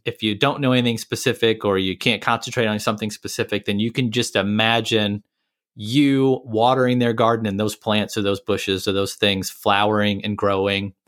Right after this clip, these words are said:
you know, basically being super successful. And by doing that,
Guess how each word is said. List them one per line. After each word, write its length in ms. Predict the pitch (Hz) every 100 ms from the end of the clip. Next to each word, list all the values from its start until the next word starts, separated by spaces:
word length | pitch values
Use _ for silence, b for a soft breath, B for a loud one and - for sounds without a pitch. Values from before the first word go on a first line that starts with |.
| _
you 80 | 117
know, 80 | 98
basically 600 | 117 113 117 113 101 - B B _
being 440 | 151 139 127 123 120
super 420 | - 135 131 123
successful. 840 | - 104 110 101 - 104 101 98 b b b -
And 300 | 107 104 98
by 160 | 101 101
doing 500 | 95 156 165 120 107
that, 320 | 101 104